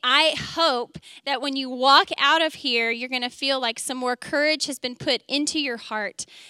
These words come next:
that your faith has increased, and that you're gonna walk out of here ready to face your fears. Amen? All right, let's pray together. Lord, we just invite you into this moment right now.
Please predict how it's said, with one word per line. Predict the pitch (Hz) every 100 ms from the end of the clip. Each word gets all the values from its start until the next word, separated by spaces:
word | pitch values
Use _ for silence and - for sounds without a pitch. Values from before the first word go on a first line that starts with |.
| -
that | 262
your | 247 247
faith | - 269 302 320
has | 320 277
increased, | 262 254 - 254 226 - - - - - - -
and | 247
that | 233
you're | 262
gonna | 269 240
walk | 214 233 247 277
out | 247 240
of | 233
here | - 233 220 208 208 _ _ _ -
ready | 247 240
to | 226
face | - 233 220 -
your | 214
fears. | - 220 190 - - - - -
Amen? | 247 254 262 285 302 - _ - -
All | 254
right, | 240
let's | 285 311
pray | - 294 262
together. | 240 220 214 196 196 - _ _ _ _ _ _ _ _ _ _ _ _ _ _ _ _ _ _ _ _ _ -
Lord, | 285 269
we | 294
just | 277 294 -
invite | 254 226 220 214
you | 220
into | 220 202
this | 226 220 -
moment | 220 202 196 -
right | 214 202
now. | 196 190 196